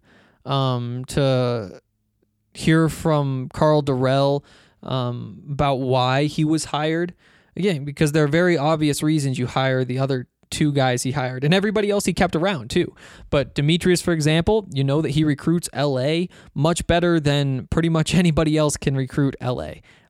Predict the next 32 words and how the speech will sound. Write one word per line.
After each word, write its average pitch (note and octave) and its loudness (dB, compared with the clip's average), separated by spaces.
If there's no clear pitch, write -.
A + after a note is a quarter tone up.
And C3 -2
that's D3+ 0
good D3+ 2
to C#3 0
have C3+ 0
on B2+ -4
your A#2+ -6
staff. E3 -2
Plus, D#3+ 0
he's C#3+ 0
developed C3 -2
some B2 -4
very C3+ 2
good B2+ -2
defensive - -8
backs. - -12
Um, - -10
and C3+ -4
then C#3+ 2
you C#3+ 4
look C#3+ 2
at C3+ -4
the D#3 -2
defensive C#3+ 0
line E3 2
coach, E3 0
Chris D#3 -2
Wilson, G#3 0
and D3 0
you D3 2
say, D3 2
"Wow, D#3 -2